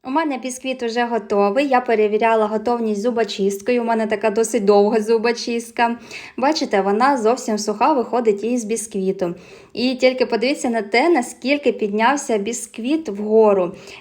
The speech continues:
Те, що я вам казала, що він підіймається удвічі, дуже пишний виходить бісквіт.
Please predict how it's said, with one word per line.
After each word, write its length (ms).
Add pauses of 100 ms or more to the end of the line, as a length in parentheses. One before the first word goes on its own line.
Те, 140
що 140
я 140
вам 180
казала, 380
що 180
він 180
підіймається 680
удвічі, 600
дуже 300
пишний 420
виходить 480
бісквіт. 420